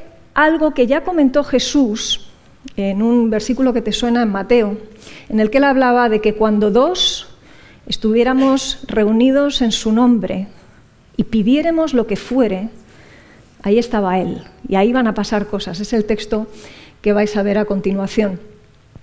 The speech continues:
Mateo dieciocho. Dice: Otra vez os digo que si dos de vosotros se pusieren de acuerdo en la tierra acerca de cualquiera cosa que pidieren,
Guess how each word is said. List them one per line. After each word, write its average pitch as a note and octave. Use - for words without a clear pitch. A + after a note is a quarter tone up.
Mateo G#3
dieciocho. G3+
Dice: G#3
Otra C#4
vez C4+
os A3+
digo G3
que G#3
si A3
dos C4
de D#4
vosotros B3
se A3
pusieren B3
de A#3
acuerdo B3
en C4
la A#3+
tierra G3
acerca G#3
de G3+
cualquiera C4
cosa C4
que -
pidieren, G3+